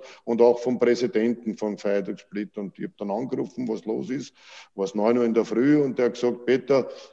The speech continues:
du musst um zwölf Uhr in Zagreb sein, du bist der neue Trainer, ich hab die Presse schon verständigt, die Fans freuen sich schon auf dich,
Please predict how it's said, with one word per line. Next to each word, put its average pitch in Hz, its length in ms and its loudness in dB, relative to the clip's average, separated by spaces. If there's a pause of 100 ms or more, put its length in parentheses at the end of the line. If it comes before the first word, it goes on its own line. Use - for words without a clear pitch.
(220)
du 113 100 2
musst 123 280 2
um 123 160 0
zwölf 120 360 0
Uhr 127 160 6
in 123 140 0
Zagreb 120 540 2
sein, 123 460 2 (280)
du 120 80 2
bist - 320 -4
der 120 80 4
neue 110 220 4
Trainer, 127 380 2
ich 123 100 4
hab 113 120 0
die 120 80 2
Presse 113 400 0
schon 110 160 -2
verständigt, 131 760 0 (400)
die 110 100 0
Fans 117 360 0
freuen 120 300 0
sich 135 320 -4
schon 127 180 -2
auf 127 160 -2
dich, 131 400 -2